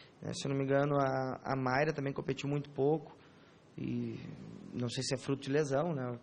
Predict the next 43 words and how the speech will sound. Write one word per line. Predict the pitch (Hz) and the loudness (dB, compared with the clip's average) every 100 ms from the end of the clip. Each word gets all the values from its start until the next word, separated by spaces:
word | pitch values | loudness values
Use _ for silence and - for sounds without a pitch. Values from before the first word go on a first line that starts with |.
| - | -6
Eu | |
acho | 120 - | -6 -4
que | 131 | -6
isso | 120 - | -6 -2
também | 127 127 127 131 - - - - - - - - - | 0 2 2 0 -4 -20 -20 -20 -20 -20 -20 -20 -8
computa, | - 139 131 139 170 170 | 0 2 2 2 4 4
né? | 127 127 139 151 - - - - - - - - | 2 2 0 -4 -14 -20 -20 -20 -20 -20 -10 0
É, | 131 131 131 131 | 2 4 2 4
mas | 135 131 | 2 2
a | |
gente | 143 143 | 0 -2
entender | - 139 135 | -2 2 2
um | |
pouquinho | 135 143 143 143 | 2 0 2 2
mais, | 131 139 151 - - - - - - - | 2 0 -2 -6 -12 -16 -20 -20 -20 -12
é, | - 127 - - | -6 -6 -4 -6
se, | - - - | -6 -6 -4
se | - - | -4 -2
vai | 127 123 | 0 0
ter | 135 127 | 0 -2
específico | 123 - 135 123 143 139 | -6 -6 -6 -2 -4 -4
por | - | -6
cada | 127 127 | -2 -2
atleta, | 123 127 131 147 | -2 -2 -2 -2
a | |
gente | 135 | -4
saber | - 131 131 131 - - - - | -2 -2 -2 -4 -14 -20 -20 -6
isso. | 131 131 127 - - | 0 0 -2 -8 -8
Se | - | -4
não | 135 | -4
precisa | 127 151 143 | -2 -4 0
também, | 151 143 | 2 0
se | 143 | 0
não | 143 | 0
tiver | 139 139 135 | 0 2 2
agora, | 139 127 139 | 2 2 0
a | |
gente | 143 | 0
pode | - 143 | -2 -2
depois, | - 139 139 139 - - - - - | -2 0 0 -2 -6 -18 -20 -20 -6
depois | 131 131 135 131 | -4 0 2 2
nos | 143 139 | 2 0
passar. | 139 135 131 123 117 | -2 0 0 0 -4